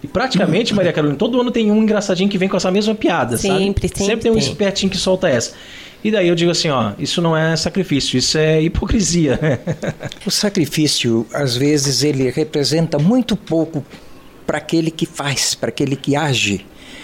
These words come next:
Speaker 3: mas pode representar muito pra aquele que recebe.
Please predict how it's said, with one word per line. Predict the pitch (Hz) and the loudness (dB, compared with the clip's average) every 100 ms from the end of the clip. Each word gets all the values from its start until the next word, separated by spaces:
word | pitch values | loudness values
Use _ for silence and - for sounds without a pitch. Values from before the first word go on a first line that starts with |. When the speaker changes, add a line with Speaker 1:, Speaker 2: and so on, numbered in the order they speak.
| - | -4
Speaker 3:
mas | 143 - | -2 -2
pode | - 170 151 | -2 -2 0
representar | 147 135 143 127 127 147 117 | -2 0 0 2 0 -2 0
muito | 131 185 196 - | 4 4 4 0
pra | - | -4
aquele | 131 - 190 | -4 -2 0
que | - | 0
recebe. | 175 185 147 131 110 | -2 -2 -2 -4 -6